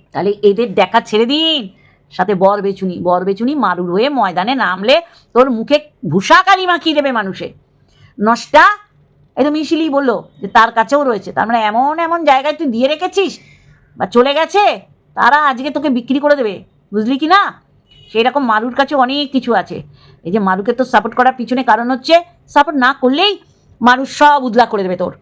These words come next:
না হলে তোকে যেইভাবে অপমান করে ছেঁটে ফেলে দিল বিয়েতে,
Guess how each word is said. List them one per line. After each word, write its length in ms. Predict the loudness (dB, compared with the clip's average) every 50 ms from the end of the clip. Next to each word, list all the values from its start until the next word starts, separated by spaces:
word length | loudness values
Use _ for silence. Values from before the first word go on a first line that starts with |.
| _ _ -20 -20 -20 _ _
না 140 | -4 -2 -2
হলে 220 | 0 2 2 2 2
তোকে 220 | 0 0 -2 0
যেইভাবে 360 | 0 0 0 0 0 2 2
অপমান 380 | 2 2 0 0 0 0 0 0
করে 140 | 0 -2 -2
ছেঁটে 320 | -4 -4 -4 0 0 2
ফেলে 200 | 2 2 0 0
দিল 260 | 0 0 -2 -2 -4 -6 -10 _ _ _ _ _ _ -2
বিয়েতে, 460 | 0 2 2 2 2 0 -6 -8